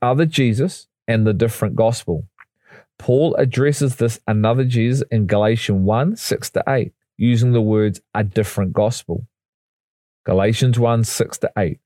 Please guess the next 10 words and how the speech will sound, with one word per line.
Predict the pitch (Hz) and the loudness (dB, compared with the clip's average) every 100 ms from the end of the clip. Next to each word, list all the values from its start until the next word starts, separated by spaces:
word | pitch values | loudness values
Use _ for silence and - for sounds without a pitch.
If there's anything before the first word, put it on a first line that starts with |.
| _ | _
I | 110 139 | -2 2
am | 156 | 2
amazed | 117 117 147 135 98 87 _ _ _ - | 4 2 2 2 0 -4 _ _ _ -8
that | - | 0
you | 123 | 2
are | 117 | 2
so | - 117 | 2 0
quickly | 107 - - 170 170 | 0 -2 -2 0 0
deserting | 135 110 113 139 143 127 107 | 2 0 0 0 0 0 0
him | 98 87 | 0 -2